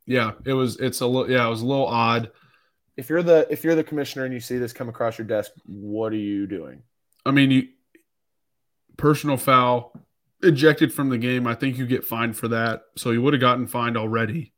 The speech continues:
Speaker 2: Yeah.
Speaker 1: And second, the second time around is always worse than the first time. So I'm sure he's losing a, a, a hefty chunk of change
Speaker 2: Is
Speaker 1: this
Speaker 2: that
Speaker 1: time
Speaker 2: forty,
Speaker 1: around
Speaker 2: is that
Speaker 1: as
Speaker 2: forty
Speaker 1: well.
Speaker 2: grand?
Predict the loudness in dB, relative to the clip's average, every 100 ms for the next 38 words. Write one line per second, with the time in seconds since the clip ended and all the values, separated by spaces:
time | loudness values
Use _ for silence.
0 | _ _ _ -14 -12 -16 _ _ _ _
1 | _ _ _ -10 -4 -2 -2 -4 -4 0
2 | 2 2 -4 -10 _ _ _ -6 -4 2
3 | 2 2 0 0 0 -2 -2 -4 -2 -2
4 | -2 -4 -6 -6 -8 -12 -6 -6 -6 -8
5 | -10 -10 -8 -6 -4 -6 -10 _ _ _
6 | _ _ _ -10 -6 -2 0 0 0 -2
7 | -2 -6 -8 -14 _ _ -8 -8 _ -8
8 | -4 -4 -2 -2 0 -4 -4 _ -8 -6
9 | -6 -6 -4 -2 -4 -8 -6 -6 -4 -2
10 | 0 2 0 0 -2 2 2 4 2 0
11 | -2 -4